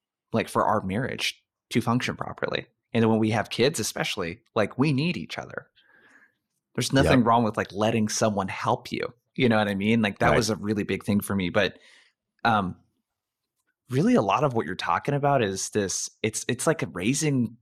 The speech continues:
Speaker 1: the standard, you know, and having a standard of excellence where I don't practice on prospects. I practice before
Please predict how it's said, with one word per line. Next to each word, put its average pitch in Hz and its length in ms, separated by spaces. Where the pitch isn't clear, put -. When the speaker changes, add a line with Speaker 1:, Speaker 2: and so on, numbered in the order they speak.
Speaker 1:
the 107 120
standard, 95 600
you 113 120
know, 104 380
and 113 140
having 139 340
a 120 40
standard 110 420
of 98 120
excellence - 600
where 95 380
I 147 280
don't 127 320
practice 107 480
on 90 180
prospects. - 800
I 113 80
practice 113 680
before 95 680